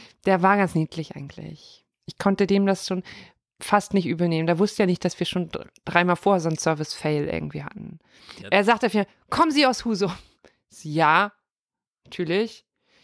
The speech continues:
Speaker 1: „Ja, weil, also, ja, einer von zwanzig, wissen Sie, einer von zwanzig findet das hier immer nicht.“
Speaker 2: Mhm.
Speaker 1: Es ist jetzt keine sehr gute Quote,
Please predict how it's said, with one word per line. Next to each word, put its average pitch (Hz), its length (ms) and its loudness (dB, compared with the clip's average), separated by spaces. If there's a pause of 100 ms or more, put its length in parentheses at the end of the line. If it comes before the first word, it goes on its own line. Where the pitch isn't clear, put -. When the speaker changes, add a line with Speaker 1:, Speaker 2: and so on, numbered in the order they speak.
(140)
Speaker 1:
„Ja, 208 320 4
weil, 202 220 2 (320)
also, 185 340 -4 (520)
ja, 170 280 -2
einer 269 300 4
von 247 160 0
zwanzig, 175 380 -2
wissen 190 160 -6
Sie, - 180 -4
einer 277 240 2
von 294 140 0
zwanzig 240 320 -2
findet 190 200 -2
das 160 120 -8
hier 160 120 -6
immer 151 140 -10
nicht.“ 151 300 -14 (320)
Speaker 2:
Mhm. 117 320 -20 (120)
Speaker 1:
Es 196 160 -4
ist 262 140 -4
jetzt 320 160 -2
keine 330 500 0
sehr 277 200 4
gute 294 220 0
Quote, 220 540 -2